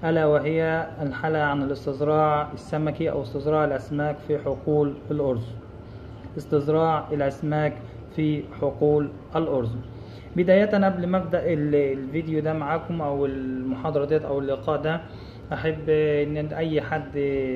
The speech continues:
لو ال-، الفيديو عجبك يا ريت تعمل لايك وشير للقناة بحيث نستفيد ونفيد أكتر الناس، إيه، اللي معانا. طيب، النهاردة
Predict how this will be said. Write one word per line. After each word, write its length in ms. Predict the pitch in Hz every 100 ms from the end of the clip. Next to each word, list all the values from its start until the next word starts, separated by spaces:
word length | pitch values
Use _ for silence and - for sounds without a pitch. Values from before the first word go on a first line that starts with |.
| 127 123 123 127 - - -
لو 280 | 139 135 135
ال-، 180 | 131 131 127 - - 170
الفيديو 380 | 151 170 160 147
عجبك 500 | 143 151 147 151 147 160
يا 120 | 151
ريت 140 | 156 156
تعمل 340 | 160 147 147 147
لايك 200 | 147 143 139
وشير 400 | 131 147 143 135
للقناة 600 | 131 127 - 131 147 156 - - - - -
بحيث 440 | 185 180 202 190 175
نستفيد 540 | 156 - 151 180 175 156
ونفيد 1400 | 151 151 143 - - - 165 - 202 214 202 208 202
أكتر 500 | 175 - - 180 175 -
الناس، 440 | 156 151 156 147 - - 170
إيه، 360 | 160 147 143 - - 165
اللي 440 | 160 156 156 151 -
معانا. 400 | 151 143 143 113 113 - - - - - - - - - - - - - - -
طيب، 280 | 190 147 - -
النهاردة 720 | 202 196 180 226 202 220 226